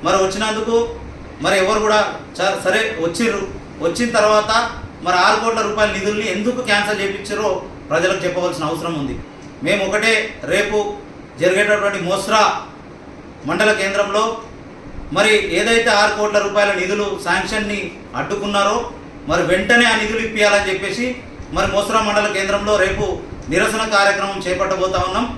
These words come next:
అట్టి నిరసన కార్యక్రమానికి మరి బాన్స్వాడ నియోజకవర్గంలో ఉన్నటువంటి కాంగ్రెస్ పార్టీ కార్యకర్తలందరూ కూడా పెద్ద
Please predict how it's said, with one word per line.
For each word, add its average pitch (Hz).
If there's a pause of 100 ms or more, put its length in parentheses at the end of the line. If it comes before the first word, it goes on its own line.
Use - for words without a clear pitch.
(420)
అట్టి 254
నిరసన 233 (120)
కార్యక్రమానికి 202 (580)
మరి 208 (100)
బాన్స్వాడ 233 (100)
నియోజకవర్గంలో 220
ఉన్నటువంటి 202 (120)
కాంగ్రెస్ 208
పార్టీ 196 (680)
కార్యకర్తలందరూ 220
కూడా 208 (680)
పెద్ద 185